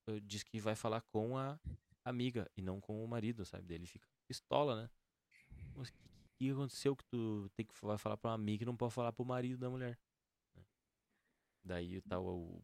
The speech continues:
policial lá, daí ele fala pro cara, eh, ele disse, "Ah, fui eu que encontrei o carro, né, dela."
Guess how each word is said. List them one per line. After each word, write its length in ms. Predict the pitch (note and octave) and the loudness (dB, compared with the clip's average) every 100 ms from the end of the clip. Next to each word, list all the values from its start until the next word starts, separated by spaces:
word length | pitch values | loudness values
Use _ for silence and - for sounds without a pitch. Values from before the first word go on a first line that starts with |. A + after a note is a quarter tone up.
| - | -8
policial 600 | F2 F2 - F2+ G2 G2+ | -6 -6 -2 2 4 4
lá, 200 | F2+ G#2 | 4 4
daí 120 | F2 | 2
ele 100 | E2+ | 0
fala 240 | - F#2 F#2 | 0 -2 -2
pro 120 | _ | _
cara, 520 | - G2 G2 E2+ D#2+ E2 _ _ _ _ _ _ _ _ | -4 0 2 2 0 -6 _ _ _ _ _ _ _ _
eh, 180 | E2+ G2+ - G#2 | -2 -2 -2 -8
ele 80 | |
disse, 180 | F#2+ - | -6 -2
"Ah, 160 | C3+ A#2+ | 0 0
fui 160 | - A2+ | 0 -2
eu 60 | |
que 100 | - | -2
encontrei 360 | A#2+ A2+ G2+ A2+ | -6 -6 0 0
o 60 | A2 | 0
carro, 400 | - G#2 G2+ F#2 | 0 0 2 -2
né, 140 | F#2+ | -2
dela." 320 | F#2 F#2+ F#2 | -2 -2 -6